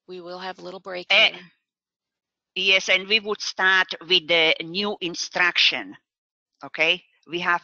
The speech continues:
Speaker 2: closed the instruction for, uh, for July nineteen thirty-seven, so it would be the following instruction we start to deal with.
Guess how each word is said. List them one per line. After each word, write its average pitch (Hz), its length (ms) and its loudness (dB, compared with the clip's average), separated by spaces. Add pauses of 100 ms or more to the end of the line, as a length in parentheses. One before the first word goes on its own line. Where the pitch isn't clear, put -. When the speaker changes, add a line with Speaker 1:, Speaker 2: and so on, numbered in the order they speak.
(100)
Speaker 2:
closed 196 520 -2
the 180 160 2
instruction 170 800 -2
for, 147 400 -4 (760)
uh, 143 220 -4
for 160 180 -4
July 180 440 2
nineteen 175 440 0
thirty-seven, 147 960 -2 (640)
so 160 540 -6 (320)
it 160 200 -10
would 151 240 -10
be 156 120 -2
the 156 120 -4
following 156 540 0
instruction 143 760 -4 (280)
we 156 80 -8
start 156 380 0
to 151 80 -12
deal 147 320 -6
with. 120 220 -16